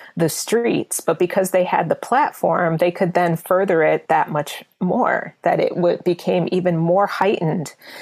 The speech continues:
in its usage, in its applicability, in its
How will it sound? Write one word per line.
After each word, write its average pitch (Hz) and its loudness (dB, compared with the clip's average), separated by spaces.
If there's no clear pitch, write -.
in 185 2
its 170 0
usage, 170 2
in - 0
its 170 0
applicability, 160 2
in 170 0
its 156 -2